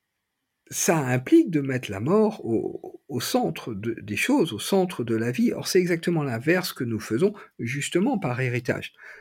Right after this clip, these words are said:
Surtout, faut pas parler de la mort. Parler de la mort, ça l'attire. Euh, si on se met à parler de la mort, ça ne se fait pas, et cetera. Nous sommes dans une culture, donc dans un ensemble d'héritage dans lequel on a banni la mort. Alors que, ben,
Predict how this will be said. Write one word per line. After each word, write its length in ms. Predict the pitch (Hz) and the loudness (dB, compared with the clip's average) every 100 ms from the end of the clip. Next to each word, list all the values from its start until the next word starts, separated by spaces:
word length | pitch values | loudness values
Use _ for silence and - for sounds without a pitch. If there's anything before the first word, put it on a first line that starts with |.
| _ | _
Surtout, 400 | - - 165 247 | -2 0 4 4
faut 180 | 214 160 | 4 2
pas 140 | 147 | 2
parler 300 | 131 120 120 | 2 4 4
de 60 | 107 | 4
la 100 | 101 | 4
mort. 300 | 139 220 208 | 6 6 4
Parler 240 | 117 120 | 2 0
de 40 | 104 | 0
la 80 | 87 | 2
mort, 220 | 139 160 | 2 2
ça 140 | - | 0
l'attire. 640 | 92 85 - 143 208 240 - - - - | -2 -4 0 4 6 4 2 -6 -10 4
Euh, 640 | 139 127 127 123 123 117 120 | 8 10 12 12 12 10 6
si 200 | - 175 | 4 4
on 100 | 151 | 4
se 140 | - | 2
met 60 | 127 | 2
à 100 | 101 | 2
parler 320 | - 98 90 | -2 -4 -6
de 60 | |
la 100 | 90 | -4
mort, 340 | 104 190 220 208 | 2 6 6 4
ça 180 | - 131 | 2 2
ne 80 | |
se 200 | 123 - | 2 0
fait 220 | 101 - 90 | -2 -2 0
pas, 280 | 156 175 | 0 2
et 60 | 113 | 0
cetera. 380 | - 113 117 113 - - - | -2 -2 -2 -4 -10 -16 0
Nous 100 | 156 | 0
sommes 240 | - 196 | 4 2
dans 80 | 151 | 2
une 240 | 123 110 107 | -4 -6 -8
culture, 840 | - 101 - 220 226 190 - - 107 | -10 -10 0 2 4 2 0 -8 -10
donc 180 | 120 | -6
dans 240 | 123 117 110 | -4 -4 -4
un 140 | 101 | -2
ensemble 600 | 104 107 - 143 113 92 | -2 -2 0 0 0 -4
d'héritage 580 | 87 82 92 214 277 240 | -8 -10 -2 0 0 -2
dans 80 | 107 | -6
lequel 340 | 104 107 175 | -6 0 0
on 160 | 165 117 | 0 -2
a 160 | 113 113 _ _ _ _ _ _ | -2 -4 _ _ _ _ _ _
banni 440 | 101 104 139 269 | 0 2 6 6
la 140 | 208 117 | 6 2
mort. 300 | 117 107 - _ _ | 0 -4 -8 _ _
Alors 400 | - 175 208 214 | 4 6 6 4
que, 120 | - | 2
ben, 280 | 185 156 143 | 4 4 0